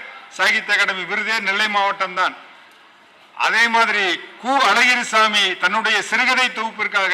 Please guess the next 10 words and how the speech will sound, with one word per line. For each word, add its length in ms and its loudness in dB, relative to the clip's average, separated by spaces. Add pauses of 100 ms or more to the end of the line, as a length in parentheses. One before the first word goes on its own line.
(520)
முதன் 300 -2
முதலாக 520 2
சிறுகதை 380 -2 (120)
தொகுப்பிற்கு 500 -6 (140)
சாகித்ய 360 0
அகாடமி 320 -2
கிடைத்ததும் 440 -4 (300)
நெல்லை 300 2
மாவட்டம் 440 -2
தான். 140 -4